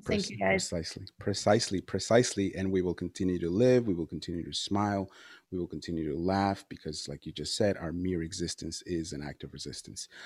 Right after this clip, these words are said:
Speaker 2: So thank you for that. And if you want, uh, any more information on the International Refugee Assistance Pro-, uh, Project, once again, their website is refugee rights dot org. We will also add the link to the bio. Uh, Carmen Maria Rey,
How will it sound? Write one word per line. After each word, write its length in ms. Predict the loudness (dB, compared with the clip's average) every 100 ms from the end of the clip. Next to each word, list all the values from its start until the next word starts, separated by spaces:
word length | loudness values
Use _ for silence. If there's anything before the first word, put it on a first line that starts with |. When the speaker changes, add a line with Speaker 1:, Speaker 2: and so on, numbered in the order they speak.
| -16 -6
Speaker 2:
So 120 | 4
thank 240 | 6 6
you 80 | 6
for 100 | 8
that. 160 | 6 6
And 100 | 0
if 80 | 0
you 120 | 0
want, 320 | 2 2 0
uh, 220 | 0 -2 0
any 180 | 0 2
more 220 | 4 2
information 580 | 2 0 0 0 -2 -2
on 220 | -4 -6 -4
the 220 | -4 -4
International 500 | -4 -4 -4 -6 -6
Refugee 420 | -6 -6 -8 -8
Assistance 440 | -4 -4 -2 -4 -6
Pro-, 340 | -4 -4 -4
uh, 200 | -2 -2
Project, 500 | 2 2 2 -2 -4 -20 -20 -20 -6
once 240 | -4 -2 -2
again, 220 | -2 0
their 180 | 0 0
website 380 | -2 -2 -4 -4
is 160 | -4
refugee 420 | -6 -8 -10 -6
rights 300 | -4 -4 -6
dot 160 | -6 2
org. 300 | 6 6 4
We 80 | 0
will 120 | -4
also 260 | -4 -4 -4
add 180 | -4 -4
the 80 | -4
link 280 | -4 -4
to 80 | -6
the 80 | -6
bio. 420 | -4 -2 -2 -4 -8 -20 -20 -4
Uh, 260 | 0 2 0 -2
Carmen 340 | 0 2 4
Maria 340 | 2 2 0 0
Rey, 320 | 2 2 0